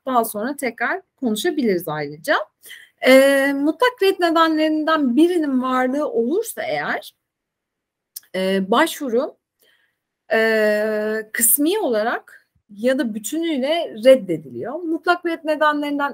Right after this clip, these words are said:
en bilineni, e, ve en sık karşılaştığımız tabii ki, e, benzer markalar,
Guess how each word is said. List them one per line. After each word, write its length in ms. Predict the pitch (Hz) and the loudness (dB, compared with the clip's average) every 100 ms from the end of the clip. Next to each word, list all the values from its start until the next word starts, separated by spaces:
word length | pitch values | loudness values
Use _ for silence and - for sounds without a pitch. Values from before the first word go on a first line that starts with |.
| - | -4
en 340 | 311 285 233 | -2 -2 -2
bilineni, 640 | 190 175 160 156 180 339 392 _ - - _ _ | -2 -2 -2 -2 -4 -6 -8 _ -20 -20 _ _
e, 140 | - 214 208 202 202 | 0 2 4 2 0
ve 160 | 196 208 | 2 2
en 460 | - - 233 214 - - | 2 2 2 0 -8 -14
sık 300 | - 214 - | -8 -8 -4
karşılaştığımız 880 | 190 165 160 160 151 156 - 165 - | -2 -2 -4 -8 -8 -10 -14 -14 -6
tabii 360 | 247 190 170 | -4 -4 -6
ki, 200 | - 339 320 - - | -4 -4 -4 -6 0
e, 260 | 233 240 226 | 4 4 4
benzer 380 | 277 285 311 | 4 6 4
markalar, 680 | 302 285 254 185 151 233 - | 4 0 -2 -6 -8 -10 -14